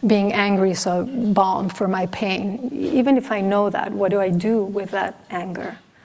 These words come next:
With that sadness, with that regret, with whatever it is. And I think really the first thing is to name it.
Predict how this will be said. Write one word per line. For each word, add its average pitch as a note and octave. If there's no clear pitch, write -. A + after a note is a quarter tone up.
With G#3
that F#3+
sadness, G3
with G#3
that F#3+
regret, G3
with G#3
whatever G#3
it G3+
is. B3
And G3+
I G#3
think G#3+
really B3
the G3
first G3+
thing G3+
is F#3
to -
name G#3
it. -